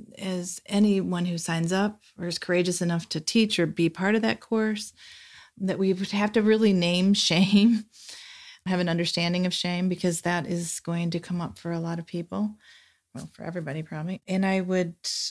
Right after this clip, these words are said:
just try to make it really experiential and have a lot of fun with it, right? Because I think everybody's gonna learn from the courage of, you know, the first person who's sharing their shame story,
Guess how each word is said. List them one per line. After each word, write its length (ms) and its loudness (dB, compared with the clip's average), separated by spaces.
just 200 -4
try 100 0
to 80 0
make 220 -2
it 100 -6
really 280 -2
experiential 720 -4
and 100 -2
have 160 -2
a 40 -4
lot 180 -4
of 80 -8
fun 240 -4
with 160 -6
it, 160 -6
right? 160 -2
Because 220 -2
I 80 0
think 320 -2
everybody's 480 2
gonna 220 -2
learn 720 0
from 400 0
the 80 -2
courage 560 0
of, 480 -8
you 160 -2
know, 160 -2
the 80 -4
first 340 -2
person 320 -2
who's 180 -2
sharing 500 0
their 140 -2
shame 340 -2
story, 560 -6